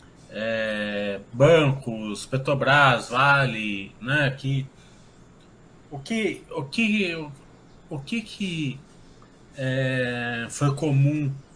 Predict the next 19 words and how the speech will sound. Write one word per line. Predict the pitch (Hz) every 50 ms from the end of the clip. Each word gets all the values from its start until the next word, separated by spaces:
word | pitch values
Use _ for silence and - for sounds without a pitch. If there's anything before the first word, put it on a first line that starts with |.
| - - -
nessas | 120 117 - 135 123 123
empresas | 131 123 - - 120 127 127 127 120 113
aí | 117 117 123 127
que | - -
deixaram | 131 127 123 - - 127 127 127 131 123 120 110 - - - - - - - - - -
pessoas | 127 - - - - 139 139 135 127 127
milionárias, | 135 139 143 143 139 127 120 120 123 135 139 135 123 107 101 101 - - - - - -
né? | 113 113 123 139 135
Acionistas | 135 - - 120 113 113 117 127 143 139 135 - - 107 - - - - - - -
delas, | 113 113 127 131 123 113 107 101
né? | 110 123 135 139 - - - - - - - - - - - - -
É, | - 117 117 117 117 117 117 117 117 110 107 107 107 - - - - - - -
foi | - - 180 190 196 190 190 - - -
os | - 196 196 220
aportes | 220 220 - 190 180 175 170 165 -
regulares | - - 175 180 196 202 202 196 185 190 202 220 240 247 269 - - - - - -
e | 269
o | 294 294
tempo, | 294 - - 240 220 214 208 208